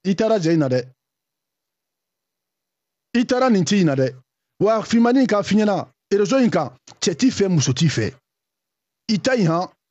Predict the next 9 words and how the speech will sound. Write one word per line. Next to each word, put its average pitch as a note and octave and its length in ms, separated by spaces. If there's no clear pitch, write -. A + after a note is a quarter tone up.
walahi, F#3 500
n'i F3+ 140
bɛ G#3 120
fɛn G#3 240
kalama D#3+ 280
diɲɛ C3 280
kɔnɔ, C#3 200
n'i F3 160
ka, F#3+ 120